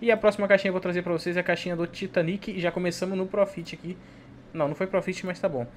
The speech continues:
Cara, começamos com três mil coins, estamos indo com dois mil e quinhentos. Se você aqui no C S G O net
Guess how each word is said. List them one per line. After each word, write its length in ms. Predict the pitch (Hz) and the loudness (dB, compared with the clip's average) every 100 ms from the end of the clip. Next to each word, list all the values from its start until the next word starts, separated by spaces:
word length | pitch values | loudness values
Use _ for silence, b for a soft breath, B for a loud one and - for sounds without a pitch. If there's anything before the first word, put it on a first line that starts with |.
| B B B | B B B
Cara, 220 | - 214 165 | 4 6 6
começamos 340 | 208 208 220 | 2 0 0
com 80 | 220 | 0
três 240 | 214 208 | 4 4
mil 100 | 190 | 4
coins, 260 | 175 165 175 | 2 0 0
estamos 200 | 175 170 | -4 -4
indo 100 | 175 | -4
com 140 | 175 | -2
dois 100 | 165 | 0
mil 120 | 160 | 0
e 20 | 190 | 0
quinhentos. 320 | 156 160 - | 0 -2 -2
Se 100 | - | -4
você 220 | 190 233 | -2 -2
aqui 140 | 233 | -2
no 80 | 202 | -2
C 100 | 190 | 0
S 80 | 180 | 0
G 100 | 160 | 2
O 60 | 151 | 2
net 340 | 123 120 | 0 -2